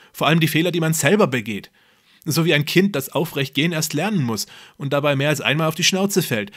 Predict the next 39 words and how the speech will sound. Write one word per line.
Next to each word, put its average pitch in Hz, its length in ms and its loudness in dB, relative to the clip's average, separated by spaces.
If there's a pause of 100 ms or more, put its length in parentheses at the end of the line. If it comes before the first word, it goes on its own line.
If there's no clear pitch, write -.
(160)
muss 147 160 -6
auch 143 140 0
Verantwortung 143 720 -2
erstmal 170 320 -2
gelernt 190 440 2
werden. 107 380 -4 (520)
Doch 139 180 -2
wenn 156 140 2
man 147 140 0
von 139 220 -2
vornherein 143 520 0
in 131 100 -6
seinem 123 200 -2
sicheren 127 420 -4
Laufstall 117 600 -2
bleibt 107 320 -6 (200)
und 131 120 -4
aus 120 240 -2
Angst 160 300 0
vor 139 120 2
Verletzungen 135 640 -2
die 131 100 -2
Verantwortung 151 600 -2
lieber 135 200 0
gleich 156 360 0
an 120 100 -2
andere 139 300 0
abgibt, 180 340 -2 (460)
wird 156 160 -6
man 156 100 0
auch 151 100 0
in 165 80 4
hundert 180 280 4
Jahren 196 240 4
noch 151 140 4
auf 127 140 -2
allen 117 220 -2
Vieren 117 320 -2
kriechen. 104 400 -8